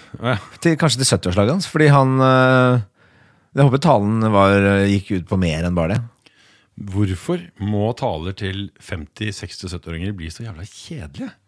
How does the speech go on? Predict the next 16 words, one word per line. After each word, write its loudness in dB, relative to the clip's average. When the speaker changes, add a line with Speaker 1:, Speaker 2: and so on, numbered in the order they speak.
Speaker 1:
og -8
forutsigbare? -8
Speaker 2:
Jeg -8
vet -10
ikke, -10
den -2
var -4
ikke -6
så -6
forutsigbar, -6
den -4
talen -6
min. -8
Speaker 1:
Jo, -18
ja. -14
Speaker 2:
Hei! 2